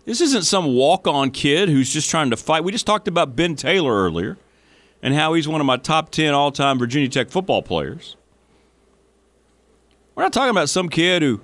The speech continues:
gets an invite to walk on, and every time he goes out there, he's doing what he can to earn a scholarship, which Ben Taylor did. That used to be such a big thing, right? You earned a scholarship. Frank Beamer and Bud Foster said, "You know what?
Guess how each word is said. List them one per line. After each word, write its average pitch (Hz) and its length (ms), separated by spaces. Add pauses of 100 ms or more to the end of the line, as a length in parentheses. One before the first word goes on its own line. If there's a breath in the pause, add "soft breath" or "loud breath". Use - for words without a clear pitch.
(100)
gets 151 200
an 143 80
invite 151 480
to 131 80
walk 143 400
on, 123 440
and 107 300
every 170 280
time 160 260
he 139 80
goes 123 260
out 131 240
there, 104 240
he's 110 400 (760 soft breath)
doing 156 260
what 143 120
he 123 80
can 139 340
to 104 60
earn 113 200
a 95 60
scholarship, 135 720
which 123 200
Ben 117 180
Taylor 110 320
did. 90 500
That 110 120
used 120 220
to 107 40
be 104 80
such 101 220
a 87 60
big 90 300
thing, 82 440
right? 98 280 (440)
You 90 160
earned 120 220
a 95 40
scholarship. 104 760 (600 soft breath)
Frank 123 280
Beamer 135 260
and 101 100
Bud 117 200
Foster 120 420
said, 95 180
"You 104 100
know 131 140
what? 151 300